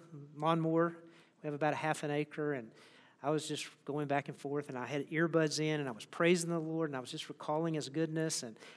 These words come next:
all that He had done for me and just praising Him. And I remember at one point, I just took my hands off, and I just had 'em up like this as the lawnmower's going across the yard. And, I mean, I'm, I'm sure the neighbors were like, "That confirms it. He is crazy."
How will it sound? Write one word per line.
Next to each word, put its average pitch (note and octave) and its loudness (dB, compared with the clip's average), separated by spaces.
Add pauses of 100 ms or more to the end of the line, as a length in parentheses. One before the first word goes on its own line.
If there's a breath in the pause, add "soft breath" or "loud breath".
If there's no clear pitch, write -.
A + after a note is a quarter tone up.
all D3+ 4
that D#3+ 4
He D#3 6
had C#3 4
done D#3 2
for D#3+ -2
me D3+ 2
and A2 -6
just - -4
praising D#3+ 2
Him. E3 4
And D3 2
I - 6
remember D#3+ 4
at - -6
one D#3+ 0
point, D#3+ -2 (340 loud breath)
I C#3 -2
just C#3+ -2
took F3+ 0
my D3+ -4
hands D#3+ 2
off, E3 6
and C#3 -4
I C3+ -2
just C#3+ -4
had D3+ 4
'em D#3 2
up D#3+ 2
like D3+ 2
this D#3+ 2
as B2+ -4
the C3+ -6 (320 loud breath)
lawnmower's E3 6
going E3 4
across D#3+ 4
the D3+ -4
yard. D3+ 6
And, A2+ -2 (460 loud breath)
I C#3+ -6
mean, D3+ 2
I'm, D3 4
I'm D#3 -2
sure A#3+ 4
the F#3 6
neighbors D#3+ 2
were D3+ 0
like, C#3 -2 (200)
"That D#3+ 2
confirms A3+ 6
it. F#3+ 2 (100)
He F3+ 8
is C#4 8
crazy." C3 6